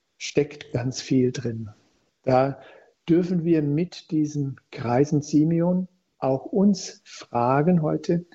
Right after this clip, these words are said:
haben wir das Heil gesehen? Haben wir es an Weihnachten erlebt? Oder lassen wir uns diese Gnade heute nochmals schenken? Das Heil der Welt mit unseren eigenen Augen erblicken.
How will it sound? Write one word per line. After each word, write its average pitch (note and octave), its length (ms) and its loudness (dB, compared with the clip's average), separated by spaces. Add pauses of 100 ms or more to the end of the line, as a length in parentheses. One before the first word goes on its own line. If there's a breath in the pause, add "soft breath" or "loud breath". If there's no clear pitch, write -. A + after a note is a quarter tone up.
(120)
haben D3+ 500 2
wir D3+ 140 4
das C#3+ 380 -6
Heil D3 460 2
gesehen? B2+ 540 0
Haben C#3+ 280 2
wir D3 160 4
es D3+ 140 0
an A#2+ 200 -8
Weihnachten D3+ 600 0
erlebt? B2 600 -2 (500 loud breath)
Oder D3+ 220 4
lassen D3+ 400 -4
wir E3 160 -2
uns D3+ 220 -10
diese B2+ 260 -2
Gnade D#3 720 0 (180)
heute D#3+ 400 0
nochmals D3 560 -8
schenken? A2 560 -6 (460)
Das - 320 -4
Heil D#3+ 360 4
der B2 220 -4
Welt D3 440 0 (580 loud breath)
mit C3 260 -4 (300)
unseren B2+ 440 0 (120)
eigenen D#3+ 580 2
Augen D3 540 -2
erblicken. C3 640 -2